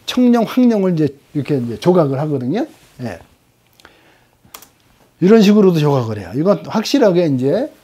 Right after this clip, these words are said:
그죠? 청룡과 황룡. 예. 어디 가나 이게 이제 보실 수 있는 거예요.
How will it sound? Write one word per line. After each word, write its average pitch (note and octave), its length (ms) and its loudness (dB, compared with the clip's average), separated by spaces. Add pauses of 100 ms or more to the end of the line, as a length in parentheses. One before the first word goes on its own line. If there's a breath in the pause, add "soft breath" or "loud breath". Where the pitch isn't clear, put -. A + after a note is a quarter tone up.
그죠? F3+ 300 -6 (1600 soft breath)
청룡과 G#3+ 600 0
황룡. D#3 500 -4 (340)
예. G#2 200 -12 (300 soft breath)
어디 G#3 240 6
가나 A3+ 260 4
이게 G3+ 200 2
이제 E3+ 120 -2
보실 D#3 300 0
수 F3 180 -2
있는 B2 220 0
거예요. G2+ 400 -12